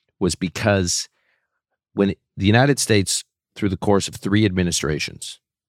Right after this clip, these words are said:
right, the Obama administration, then the Trump administration, and then the Biden administration, were committed to completely wiping out isis in Raqqa, in the Middle East, there was no discussion about the proportionality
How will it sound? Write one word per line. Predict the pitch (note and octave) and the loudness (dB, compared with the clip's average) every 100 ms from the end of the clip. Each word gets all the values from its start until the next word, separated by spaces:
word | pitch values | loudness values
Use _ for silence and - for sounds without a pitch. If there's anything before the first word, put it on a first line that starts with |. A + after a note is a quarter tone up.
| - | -10
right, | F2 - | -8 -8
the | F#2 - - | -10 -10 -8
Obama | E2 G2 A2+ | 0 2 4
administration, | G#2+ G#2 F#2+ G2 F2+ F2+ F2 - | 4 2 0 -2 -2 -4 -8 -2
then | F#2+ | 0
the | F#2+ | 2
Trump | - F2+ | 0 0
administration, | F2+ E2+ D#2 D#2+ D2+ A#1+ | 0 -2 -4 -6 -8 -6
and | E2 | -2
then | A#2+ | 0
the | D3+ | 2
Biden | D3 D3+ C3 | 4 2 2
administration, | E2 D2 - B1 - - - _ _ _ _ - | -2 -6 -10 -14 -14 -16 -18 _ _ _ _ 0
were | G#2 F#2+ _ | 2 2 _
committed | - G#2+ G2+ A#2+ C3 C3+ - _ _ - | -2 2 4 6 2 -2 -8 _ _ -2
to | G#2+ F#2+ F2+ - | 2 4 2 -2
completely | - F2 - G#2+ A#2+ A#2+ | -4 -4 -2 -2 2 2
wiping | G2 E2+ F#2 - F2+ | 4 2 2 0 -4
out | E2 E2+ - | -4 -6 -4
isis | F2 F2+ - - - - _ - | -2 -2 -4 -4 -6 -6 _ 0
in | F#2+ | 2
Raqqa, | E2+ D#2+ D#2+ D2+ C#2 - _ _ _ _ - | 4 2 0 -6 -8 -12 _ _ _ _ -4
in | G2+ | 2
the | F#2 | 4
Middle | F#2 E2+ | 4 2
East, | E2 B1 - - _ _ _ _ _ - | -2 -4 -10 -12 _ _ _ _ _ 2
there | A#2+ | 4
was | B2 G#2+ A2 | 6 2 2
no | B2+ C#3+ C#3+ | 4 4 2
discussion | A2 - A2+ G#2 - F2+ | -2 -4 -2 -2 -2 -2
about | E2+ D#2+ D#2+ - _ _ _ _ _ _ | 0 0 -2 -8 _ _ _ _ _ _
the | G2 | -4
proportionality | - E2 A2 F#2 - D#2+ D#2 D2 C#2+ - | -4 -2 0 2 0 -2 -2 -4 -6 -10